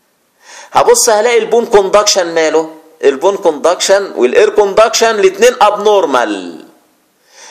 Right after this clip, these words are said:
الاتنين اب نورمال، اركز في القاعده اللي جايه دي غايه في الاهميه.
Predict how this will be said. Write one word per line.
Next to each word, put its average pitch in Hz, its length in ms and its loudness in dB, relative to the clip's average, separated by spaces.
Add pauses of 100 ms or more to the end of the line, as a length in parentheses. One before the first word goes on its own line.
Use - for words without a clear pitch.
الاتنين 170 500 2
اب 208 240 2
نورمال، 185 440 2
اركز 190 340 0
في - 60 -4
القاعده 175 320 0
اللي 160 120 -2
جايه 202 140 2
دي 196 100 2
غايه 240 320 2
في 202 140 -2
الاهميه. 135 680 -2